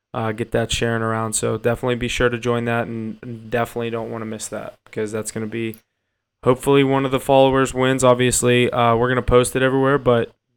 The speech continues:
definitely gonna, really looking forward to that. When we got that news, that was big news. So, uh, especially couldn't have, couldn't have picked a better event to do it for than the Cup Final. So, um, I'm really excited for that.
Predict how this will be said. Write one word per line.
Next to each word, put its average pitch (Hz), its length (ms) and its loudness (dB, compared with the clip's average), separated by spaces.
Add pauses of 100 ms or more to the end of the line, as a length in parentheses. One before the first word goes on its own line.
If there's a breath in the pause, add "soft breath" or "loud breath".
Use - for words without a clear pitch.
definitely 120 400 -4
gonna, 117 280 -6 (200)
really 139 300 6
looking 127 260 -2
forward 113 280 -4
to 110 40 -4
that. 107 160 0
When 113 120 -4
we 120 100 0
got 123 180 2
that 123 160 2
news, 120 240 -2
that 117 140 -4
was 117 100 -6
big 117 240 -4
news. 110 300 -6
So, 107 320 -8 (420)
uh, 110 180 -4
especially 135 460 2
couldn't 131 280 2
have, 131 200 -2
couldn't 135 160 -2
have 131 80 -6
picked - 180 0
a 131 40 -6
better 127 260 2
event 123 240 0
to 123 80 -2
do 120 140 0
it 120 80 -4
for 117 200 0
than 113 140 -6
the 110 60 -8
Cup 113 240 -4
Final. 113 320 -2
So, 117 320 -8 (560)
um, 110 340 -6
I'm 120 180 -2
really 117 200 0
excited 110 320 -8
for - 80 -14
that. 104 240 -8